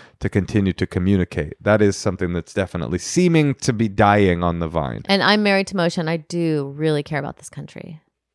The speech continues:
Speaker 1: You do, yeah.
Speaker 2: No,
Speaker 1: There
Speaker 2: I
Speaker 1: you go. That, there you go. Very different. I mean, that is interesting, right? Like,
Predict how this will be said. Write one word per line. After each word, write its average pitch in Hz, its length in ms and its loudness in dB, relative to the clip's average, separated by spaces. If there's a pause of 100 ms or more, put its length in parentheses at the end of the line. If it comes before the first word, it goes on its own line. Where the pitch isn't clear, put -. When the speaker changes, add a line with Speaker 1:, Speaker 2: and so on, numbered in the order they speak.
(120)
Speaker 1:
You 127 160 0
do, 135 280 0
yeah. 98 240 0 (100)
Speaker 2:
No, - 80 -14
Speaker 1:
There 127 100 2
Speaker 2:
I 156 40 4
Speaker 1:
you 185 100 2
go. 240 320 2
That, 98 260 0
there 104 160 4
you 135 140 4
go. 165 160 2
Very 104 180 2
different. 113 380 0 (240)
I 139 40 -2
mean, 160 120 6
that 180 100 2
is 208 200 4
interesting, 95 580 -2
right? 92 280 -4
Like, 90 200 -2